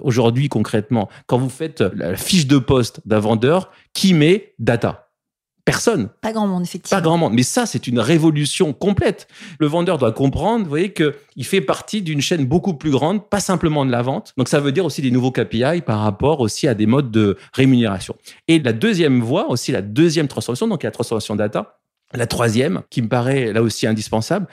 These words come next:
Speaker 1: c'est la dimension R S E, c'est la dimension, euh, développement durable. Aujourd'hui, clairement, en particulier sur les cibles chinoises, on est obsédé par cette question-là, parce que les jeunes générations disent : « Je ne veux pas acheter un produit sale, parce que si j'achète un produit sale, je suis moi-même sale. »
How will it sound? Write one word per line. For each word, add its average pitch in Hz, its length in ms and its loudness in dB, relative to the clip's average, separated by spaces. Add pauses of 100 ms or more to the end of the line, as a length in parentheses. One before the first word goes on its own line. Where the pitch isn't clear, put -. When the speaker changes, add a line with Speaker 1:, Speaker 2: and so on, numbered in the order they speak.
(120)
Speaker 1:
c'est - 480 -2
la 120 120 0
dimension 120 760 -2
R 117 160 -2
S 113 240 -2
E, 123 180 0
c'est 123 200 -2
la 113 80 4
dimension, 113 760 0
euh, 92 240 -4
développement 120 560 2
durable. 101 560 -2
Aujourd'hui, 147 720 0 (240)
clairement, 139 720 2
en 170 120 0
particulier 151 400 -2
sur 135 100 0
les 117 40 0
cibles 110 220 -4
chinoises, 123 540 0 (100)
on 139 180 4
est 139 260 2
obsédé 165 440 2
par - 160 -4
cette - 220 -8
question-là, 147 640 -4
parce - 220 -8
que 123 280 0
les 131 140 4
jeunes 156 180 4
générations 135 480 0
disent : « 120 320 0 (180)
Je - 180 0
ne 156 100 0
veux 156 180 2
pas 165 140 0
acheter 156 240 0
un 135 100 2
produit 127 360 2
sale, 151 260 0
parce - 140 -10
que - 40 -12
si 175 100 -4
j'achète 180 260 2
un 135 80 2
produit 123 320 0
sale, 127 240 0
je 127 100 2
suis 135 220 -2
moi-même 98 320 0
sale. » 190 380 -2